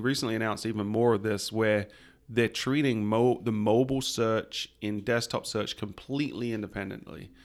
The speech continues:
So, you know, you could rank really well on desktop, but you could be non-existent on mobile if you don't have a site that's built specifically for mobile. So, I mean, we, we preach here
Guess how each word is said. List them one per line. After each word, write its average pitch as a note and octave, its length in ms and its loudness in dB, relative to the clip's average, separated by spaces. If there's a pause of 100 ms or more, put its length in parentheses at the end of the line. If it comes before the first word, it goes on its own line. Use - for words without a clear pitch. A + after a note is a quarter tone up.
(240)
So, A2 440 2 (360)
you C3 140 2
know, A#2 60 4
you C3 240 -2
could G3 260 -2
rank C3+ 320 2
really A#2+ 260 2
well A#2+ 320 2
on G2 140 -2
desktop, - 560 -4 (180)
but A#2 120 -6
you C#3+ 160 -6
could D3 180 -4
be B2+ 120 -4
non-existent A2+ 840 -4
on G#2 180 -6
mobile B2 520 -2
if A#2 260 -4
you A2+ 180 -2
don't A2 280 -2
have G#2+ 160 -6
a G2+ 40 -6
site - 500 -4
that's G2+ 200 -6
built G#2 460 2 (160)
specifically - 580 -8
for G2+ 160 -16
mobile. - 400 -10
So, G2+ 240 -6 (540)
I - 40 -16
mean, G#2+ 200 -4
we, C#3 280 -4
we D#3 380 -2
preach B2 440 -8
here A2 380 -4